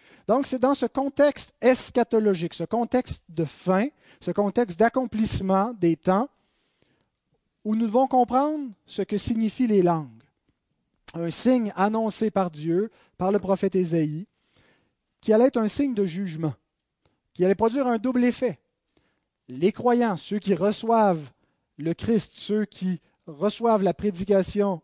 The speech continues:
apostolique et qui reconnaissent que Jésus est véritablement le Messie, entendent les merveilles de Dieu. Les autres s'endurcissent et pour eux, c'est une folie.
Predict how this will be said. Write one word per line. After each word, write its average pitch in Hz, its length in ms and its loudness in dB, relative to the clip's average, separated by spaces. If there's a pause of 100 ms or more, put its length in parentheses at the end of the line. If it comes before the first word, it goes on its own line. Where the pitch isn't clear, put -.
apostolique 190 760 -2
et 165 40 -10
qui 165 160 -6
reconnaissent 202 500 0
que 165 120 -8
Jésus 175 300 -4
est 202 40 -2
véritablement 180 640 -2
le 170 60 -6
Messie, 165 420 -2 (420)
entendent 233 640 -2
les 160 140 0
merveilles 151 320 -2
de 143 100 -10
Dieu. 165 340 -8 (320)
Les 170 340 2
autres 254 420 0 (200)
s'endurcissent 233 880 -2 (120)
et 175 80 -4
pour 190 200 -4
eux, 233 40 2
c'est 196 180 -4
une 170 140 -6
folie. 175 400 -4